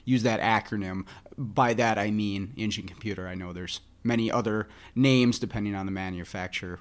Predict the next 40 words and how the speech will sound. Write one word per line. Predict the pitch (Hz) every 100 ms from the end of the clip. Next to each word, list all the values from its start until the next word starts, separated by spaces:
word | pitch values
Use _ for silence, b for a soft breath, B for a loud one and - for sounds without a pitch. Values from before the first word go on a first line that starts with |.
| -
but | 104 92
I, | 95 101 B B
I'll | 123
probably | - 156 135
say | 135 127
P | 110 - 107
C | - 101
M | 98
just | 95 -
to | 107
shorten | 117 95
it | 104
up. | 101 104 B B - -
One | 156 180
of | 220
the | 165
goals | 135 127
of | 104
the | 104
P | - 135
C | 117 - 104
M, | 101 101 95 98 b b b - - -
or | 139 -
the | 135
challenges | 131 208 202 208 117 107
of | 104
the | 95
P | 87 107
C | 98 - 98
M, | 90 95 -
is | 120 110 104 - B B B -
that | 135
it | 151 -
can | - 147 123 113 98 - _ _
add | - 175 220
a | 160
precise | 135 139 117 - 143 131
amount | 113 113 101
of | -
fuel, | 143 135 95 -